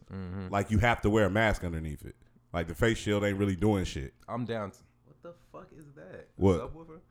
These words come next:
Speaker 2: Oh, yeah, this is
Speaker 1: I'm
Speaker 2: some
Speaker 1: downtown, and I thought that was the new Xbox.
Speaker 2: <laughs>
Speaker 1: I'm downtown, and little fucking Jackie Chan and his
Speaker 2: <laughs>
Speaker 1: family, bro. This nigga had a see-through lampshade over his head, and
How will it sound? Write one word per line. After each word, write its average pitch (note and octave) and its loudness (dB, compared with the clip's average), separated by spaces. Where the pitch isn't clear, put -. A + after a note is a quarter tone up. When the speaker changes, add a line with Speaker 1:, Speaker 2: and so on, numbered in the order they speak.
Speaker 2:
Oh, A2+ 10
yeah, F#2 4
this E2+ -4
is F#2 -6
Speaker 1:
I'm - 0
Speaker 2:
some C3+ -2
Speaker 1:
downtown, B2 -2
and F2+ -10
I F#2+ -6
thought - -10
that F2 -6
was E2 -10
the F2 -10
new F#2 -8
Xbox. F#2 2
Speaker 2:
<laughs> G#4+ 12
Speaker 1:
I'm E3+ 4
downtown, C3+ 2
and G2 -6
little D#3 2
fucking C#3 -2
Jackie C3+ -2
Chan A2+ -6
and E3+ 12
his - 0
Speaker 2:
<laughs> - 2
Speaker 1:
family, B2 0
bro. E2+ -6
This E3+ 2
nigga D#3 0
had C3 -2
a G#2 -6
see-through G3 -2
lampshade D#3 0
over G2 -4
his F#2+ -10
head, F2+ -8
and C#3 0